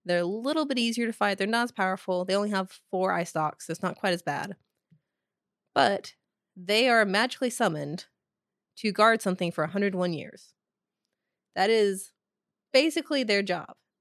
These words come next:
They don't really exist for much else, from what I can tell from Monster Manual. They don't just float around because. Or if they do, it's because the hundred one years has expired and they have nothing to do anymore.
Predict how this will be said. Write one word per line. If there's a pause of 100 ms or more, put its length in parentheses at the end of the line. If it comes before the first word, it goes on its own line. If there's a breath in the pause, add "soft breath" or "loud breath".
(300)
They
don't
really
exist
for
much
else,
from
what
I
can
tell
from
Monster
Manual.
They
don't
just
float
around
because. (220)
Or
if
they
do,
it's
because
the
hundred
one
years
has (380)
expired
and
they
have
nothing
to
do
anymore.